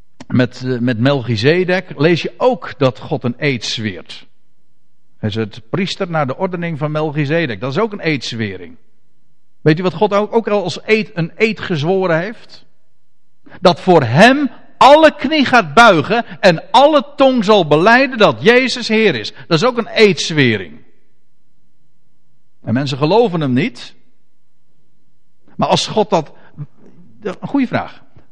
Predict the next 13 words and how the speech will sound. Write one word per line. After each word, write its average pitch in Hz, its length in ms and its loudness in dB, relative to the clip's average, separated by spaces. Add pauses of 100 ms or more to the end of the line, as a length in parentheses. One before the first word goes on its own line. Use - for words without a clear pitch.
Waarom 262 1040 2
zou 170 280 0
God 262 280 -6
nou 220 260 0
een 196 200 -8
eed 190 160 -4
zweren? 87 400 -10 (3500)
Waarom 277 260 4
zou 247 180 4
hij 214 120 4
een 208 120 -4
eed 196 140 -4
zweren? 104 240 -8